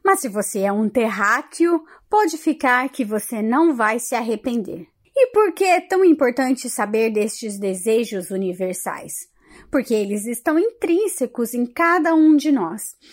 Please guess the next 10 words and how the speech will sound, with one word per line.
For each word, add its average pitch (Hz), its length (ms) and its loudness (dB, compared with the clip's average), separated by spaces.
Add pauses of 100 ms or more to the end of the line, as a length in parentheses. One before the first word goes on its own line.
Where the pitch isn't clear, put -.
(140)
E 285 60 6
na 254 160 4
medida 269 480 0
em 320 140 6
que 269 140 -4
você 202 280 -4
conhece 359 560 4
isso, 302 540 2
você 220 260 -2
pode 202 440 -2